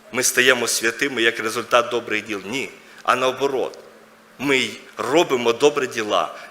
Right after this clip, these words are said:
тільки через те, що ми є святі. Хай Господь допоможе кожному із нас, що ми правильно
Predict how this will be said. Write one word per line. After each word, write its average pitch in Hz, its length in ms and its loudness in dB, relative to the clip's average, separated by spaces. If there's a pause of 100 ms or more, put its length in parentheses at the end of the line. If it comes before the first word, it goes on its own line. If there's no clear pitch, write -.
тільки 165 300 -2
через 104 380 -2
те, 85 260 -4 (180)
що - 260 0
ми 123 160 0
є 110 140 0
святі. 95 520 -4 (260)
Хай 160 140 4
Господь 180 340 0
допоможе 151 560 4
кожному 165 460 0
із 139 160 -2
нас, 107 340 2 (240)
що - 260 2
ми 180 280 4 (260)
правильно 151 680 4